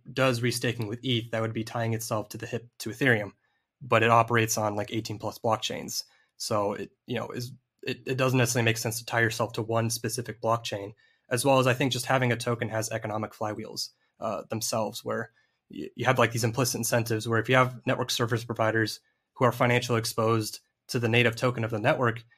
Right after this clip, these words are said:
they're exposed to the overall health of that network itself. So, like, with Bitcoin mining, Bitcoin miners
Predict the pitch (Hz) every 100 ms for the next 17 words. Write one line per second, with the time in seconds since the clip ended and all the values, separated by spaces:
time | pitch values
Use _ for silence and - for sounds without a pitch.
0 | _ _ - 131 127 - 135 131 123 117
1 | 120 120 110 - 123 120 - 120 110 107
2 | 117 113 101 _ - - 104 - - 110
3 | 104 117 147 143 123 113 113 113 110 -
4 | _ _ _ 135 131 131 123 120 120 117
5 | 110